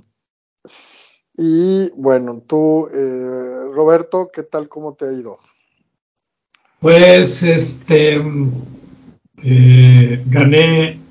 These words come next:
Speaker 2: perdón, perdí en tres de tres. <laughs> Sí.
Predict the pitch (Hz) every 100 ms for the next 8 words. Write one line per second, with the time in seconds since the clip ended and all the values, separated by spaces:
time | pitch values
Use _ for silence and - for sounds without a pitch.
0 | _ _ _ 143 139 131 123 135 156 165
1 | 131 139 147 233 - - _ - 127 123
2 | - - - _ - - - _ _ -
3 | - 151 -